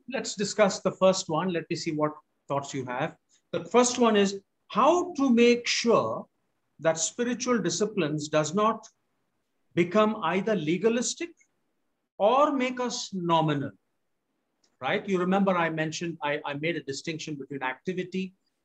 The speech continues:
and passivity. Uh, and, uh, we have to be careful that we don't go to extremes, uh, and where we tend to become legalistic or we don't care for it at all,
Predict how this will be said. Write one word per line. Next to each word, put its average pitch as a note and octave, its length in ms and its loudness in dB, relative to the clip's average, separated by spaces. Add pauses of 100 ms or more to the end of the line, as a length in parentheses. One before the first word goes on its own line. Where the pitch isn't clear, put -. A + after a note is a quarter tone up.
(120)
and C#3 240 -4
passivity. D3 600 -2 (800)
Uh, E3 420 0 (120)
and, D3+ 420 0 (720)
uh, C3 240 -4
we F#3+ 120 2
have G3 180 4
to F#3+ 60 -2
be E3+ 100 -2
careful F#3+ 560 -2
that D3+ 340 -2
we D#3+ 280 -4
don't F3 320 0
go E3 160 -2
to D#3 100 -6
extremes, - 880 -8 (520)
uh, D3 380 -10
and C#3+ 460 -6 (200)
where C#3 220 -4
we C#3 260 -8 (280)
tend D3+ 180 -4
to D#3 60 -10
become C3+ 320 -6
legalistic C#3+ 680 -6
or G3+ 560 6 (100)
we F3+ 120 0
don't G3 340 2
care F#3+ 220 2
for G3+ 220 -2
it G3 120 -2
at E3+ 160 -6
all, F#3+ 380 -2